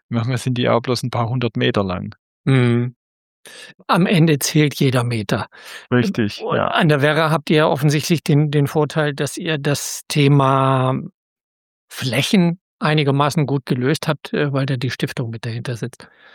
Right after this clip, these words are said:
Speaker 1: Ja, nicht wir. Wir durften jetzt in dieses
Speaker 2: Ja.
Speaker 1: Projekt einsteigen und die Flächensicherung ist ja schon ein Prozess, der eine ganze Weile vor diesem,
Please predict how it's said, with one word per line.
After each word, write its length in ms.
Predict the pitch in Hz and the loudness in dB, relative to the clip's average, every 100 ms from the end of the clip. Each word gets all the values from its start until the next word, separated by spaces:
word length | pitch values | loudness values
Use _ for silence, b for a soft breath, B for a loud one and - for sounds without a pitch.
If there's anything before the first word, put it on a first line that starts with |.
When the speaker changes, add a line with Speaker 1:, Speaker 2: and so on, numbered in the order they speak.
| b b - | b b 0
Speaker 1:
Ja, 120 | 123 | 4
nicht 260 | 143 135 - | 6 4 4
wir. 340 | 135 143 123 | 4 6 6
Wir 140 | 117 120 | 4 4
durften 480 | 131 120 - 131 | 4 2 0 2
jetzt 400 | 123 120 - - | 4 4 0 -6
in 160 | 156 156 | -4 -2
dieses 240 | 120 117 | -2 -2
Speaker 2:
Ja. 80 | - | 2
Speaker 1:
Projekt 300 | 131 120 - | 4 4 2
einsteigen 720 | 135 147 - 143 139 139 135 | 0 0 2 2 2 2 2
und 520 | 139 120 123 120 - 127 | 0 0 0 -2 -4 -4
die 60 | |
Flächensicherung 800 | - 117 110 135 127 117 120 120 | 0 0 2 0 0 2 2 2
ist 160 | 110 - | 0 0
ja 100 | 113 | -2
schon 380 | - 117 113 120 | 2 2 4 2
ein 160 | 123 | -2
Prozess, 480 | - 113 - 117 - | -2 -2 0 0 2
der 80 | 117 | 0
eine 140 | 107 | 2
ganze 320 | 110 110 110 | 0 0 0
Weile 300 | 104 107 104 | 2 2 2
vor 640 | 95 - 104 113 117 104 107 - | 0 0 4 6 4 2 -6 -4
diesem, 500 | 117 104 107 101 92 | -2 0 2 0 -4